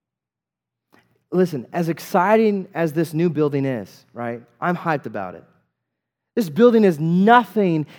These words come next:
in comparison to what God is building with his people. And it, it is not related to any physical structure. God is building his church. He is putting the people side by side. So let me build out some of these daily implications that, which will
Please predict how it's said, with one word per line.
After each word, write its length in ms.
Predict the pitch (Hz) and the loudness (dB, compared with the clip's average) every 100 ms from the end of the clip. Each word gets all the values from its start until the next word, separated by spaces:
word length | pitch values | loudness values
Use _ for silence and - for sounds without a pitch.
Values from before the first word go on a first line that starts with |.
| - | -6
in 80 | 180 | -2
comparison 640 | 185 190 196 185 185 - - | 0 2 2 2 -2 -6 -4
to 100 | 208 | 2
what 180 | 196 185 | 2 4
God 340 | 185 196 214 | 2 6 6
is 200 | 208 185 | 4 2
building 480 | 156 180 208 170 165 | 2 4 4 4 2
with 160 | 170 170 | 0 0
his 160 | 170 | -2
people. 520 | - 214 208 160 117 - _ _ _ _ - | -2 -2 -2 -4 -6 -12 _ _ _ _ 0
And 120 | 214 | 4
it, 140 | 226 | 4
it 80 | 214 | 2
is 140 | 208 160 | 0 4
not 240 | 226 247 | 4 6
related 340 | 208 214 208 | 6 6 6
to 140 | 190 - | 2 0
any 160 | 208 208 | 0 0
physical 380 | 202 175 175 | 0 -2 -4
structure. 580 | 180 - 180 - 135 127 - _ _ _ _ _ _ _ _ _ _ _ _ - | -8 -4 -6 -6 -14 -14 -18 _ _ _ _ _ _ _ _ _ _ _ _ -12
God 260 | 190 196 | -8 -8
is 100 | 170 | -10
building 320 | 143 165 156 | -10 -10 -10
his 180 | 151 139 | -10 -14
church. 220 | - - | -14 -16
He 120 | - 170 | -12 -12
is 100 | 165 | -10
putting 480 | - 196 180 165 - - | -6 -4 -4 -6 -12 -10
the 80 | - | -8
people 380 | - 185 151 139 - | -2 -4 -4 -10 -14
side 440 | - - 180 180 165 | -16 -6 -4 -4 -4
by 180 | 165 160 | -4 -6
side. 260 | - 127 | -8 -10
So 80 | - | -6
let 140 | 170 | -2
me 100 | 233 | 0
build 180 | 190 214 | 2 4
out 140 | 202 180 | 2 0
some 100 | 175 | -4
of 40 | |
these 180 | 170 160 | -4 -4
daily 320 | 156 170 180 | -2 -2 -2
implications 500 | 165 156 160 143 135 | -4 -8 -8 -6 -8
that, 160 | 131 151 | -10 -6
which 240 | 170 - | -6 -4
will 220 | 165 147 | -4 -4